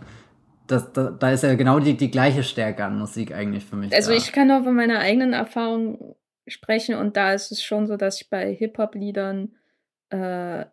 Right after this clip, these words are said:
Speaker 2: Hip-Hop-Liedern, sagt man das überhaupt?
Speaker 1: <laughs> Ich hab
Speaker 2: Ich
Speaker 1: keine
Speaker 2: komme mir
Speaker 1: Ahnung.
Speaker 2: vor wie so ein Opa im,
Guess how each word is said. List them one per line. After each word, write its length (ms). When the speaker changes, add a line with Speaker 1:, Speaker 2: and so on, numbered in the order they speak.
Speaker 2:
Hip-Hop-Liedern, 680
sagt 240
man 120
das 160
überhaupt? 540
Speaker 1:
<laughs> 500
Ich 260
hab 120
Speaker 2:
Ich 60
Speaker 1:
keine 200
Speaker 2:
komme 140
mir 60
Speaker 1:
Ahnung. 120
Speaker 2:
vor 180
wie 100
so 160
ein 140
Opa 460
im, 400